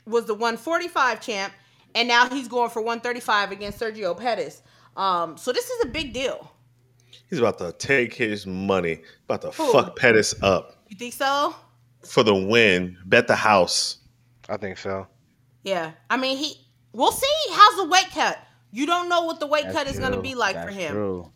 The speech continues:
Speaker 1: You know,
Speaker 3: Yeah,
Speaker 1: like,
Speaker 3: but
Speaker 1: he
Speaker 3: he
Speaker 1: is a smaller dude.
Speaker 3: Yeah, he is short,
Speaker 4: But he's,
Speaker 3: but
Speaker 4: but
Speaker 3: he
Speaker 4: he's
Speaker 3: carry a lot
Speaker 1: That
Speaker 3: of
Speaker 1: don't mean
Speaker 3: muscle.
Speaker 4: Yeah.
Speaker 1: nothing.
Speaker 4: Yeah.
Speaker 1: Yeah. Yeah. I'm super excited for this fight. Um, this dude, Corey Anderson.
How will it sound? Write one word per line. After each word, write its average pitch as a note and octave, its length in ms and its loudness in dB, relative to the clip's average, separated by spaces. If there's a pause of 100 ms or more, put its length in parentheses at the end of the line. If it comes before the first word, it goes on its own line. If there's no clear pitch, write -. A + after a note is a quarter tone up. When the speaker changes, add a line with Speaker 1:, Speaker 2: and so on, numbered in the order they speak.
(140)
Speaker 1:
You A#3 100 -8
know, C4 120 0
Speaker 3:
Yeah, F#2+ 220 0
Speaker 1:
like, C#4 160 8
Speaker 3:
but B3 120 8
Speaker 1:
he - 120 6
Speaker 3:
he - 80 4
Speaker 1:
is G4 100 0 (440)
a B3+ 100 2
smaller C#4 500 0
dude. F4+ 480 -4
Speaker 3:
Yeah, G#2+ 240 4
he A2 120 0
is G#2 220 0
short, C#3 280 6
Speaker 4:
But C3+ 80 4
he's, C3 120 0
Speaker 3:
but - 80 -20 (200)
Speaker 4:
but A2 80 0
Speaker 3:
he A#2 60 4
Speaker 4:
he's G2 80 -2
Speaker 3:
carry B2+ 220 8
a A#2 80 8
lot A#2 140 8
Speaker 1:
That - 100 8
Speaker 3:
of - 60 6
Speaker 1:
don't A#2+ 140 6
mean - 40 6
Speaker 3:
muscle. G2+ 160 2
Speaker 4:
Yeah. - 20 0
Speaker 1:
nothing. - 180 -2 (100)
Speaker 4:
Yeah. A2 220 4
Speaker 1:
Yeah. E4 260 2 (960)
Yeah. A3 300 -4 (340)
I'm D#4 160 6
super D4+ 400 -4
excited F3 400 -4
for - 80 -12
this D3+ 200 -12
fight. D3+ 260 -8 (380)
Um, G3 500 4 (1300)
this G#3 220 -4
dude, E3 420 -8 (280)
Corey G#3 320 -4
Anderson. D#3 540 -10